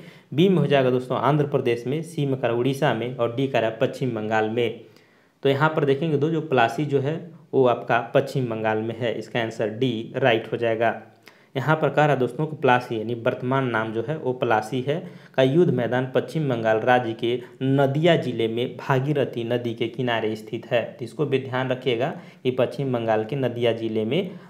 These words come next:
भागीरथी नदी के किनारे जो है वो प्लासी नामक जगह है, जहाँ पर प्लासी का युद्ध लड़ा गया था। अगला प्रश्न दोस्तों कि निम्नलिखित में से किसने अपनी राजधानी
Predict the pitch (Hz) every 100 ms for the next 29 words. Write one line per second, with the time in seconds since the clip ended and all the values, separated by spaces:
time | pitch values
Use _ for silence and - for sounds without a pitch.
0 | - - 143 170 151 - 127 120 120 117
1 | - 117 107 107 104 117 165 - 123 110
2 | - 110 107 107 107 113 143 127 127 120
3 | 120 113 - 117 110 120 110 107 117 123
4 | - 123 120 104 104 110 110 - 123 -
5 | - - _ _ _ _ - _ - -
6 | - 139 175 170 156 156 139 135 160 156
7 | 131 147 151 143 147 147 127 120 147 147
8 | 127 135 - - 147 147 135 123 131 131
9 | 123 123 123 127 117